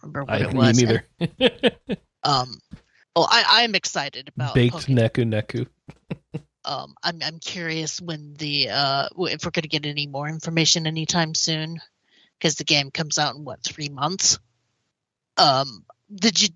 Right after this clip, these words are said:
Speaker 1: the Japanese Pokemon Center also has plushes of the starters available, and I'm wait-, waiting with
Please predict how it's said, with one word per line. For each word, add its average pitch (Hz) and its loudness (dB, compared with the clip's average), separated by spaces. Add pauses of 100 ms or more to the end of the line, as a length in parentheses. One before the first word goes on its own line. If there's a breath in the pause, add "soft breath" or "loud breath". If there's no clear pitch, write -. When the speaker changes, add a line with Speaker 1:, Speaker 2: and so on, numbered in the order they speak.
Speaker 1:
the 196 4
Japanese 175 0
Pokemon 160 -10
Center 156 -8
also 151 -8
has 147 -8
plushes 160 -4
of 156 -8
the 160 -6
starters 151 -4
available, 151 -4
and 139 0
I'm 139 -4
wait-, 143 -2
waiting 151 2
with 143 -6